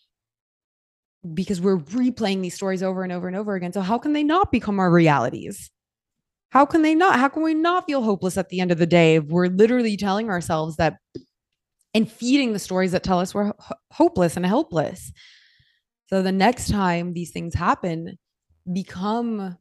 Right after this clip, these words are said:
oh, oh, watch it, watch those stories, watch those feelings, watch those thoughts, and now be the awareness behind the watcher, and just notice what change happens in your body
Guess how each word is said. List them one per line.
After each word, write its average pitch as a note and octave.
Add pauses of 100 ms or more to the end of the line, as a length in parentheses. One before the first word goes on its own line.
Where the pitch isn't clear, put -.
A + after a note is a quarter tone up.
(480)
oh, G3
oh, F#3+
watch A3
it, - (160)
watch A3
those E3+
stories, D#3+
watch F#3
those F3+
feelings, E3
watch F3+
those E3
thoughts, - (1080)
and F3
now F3
be G3+
the G#3
awareness G3+
behind F3 (280)
the E3
watcher, D#3+ (1200)
and F#3
just F#3
notice F3+
what F3
change F#3
happens G3
in F3
your E3
body E3+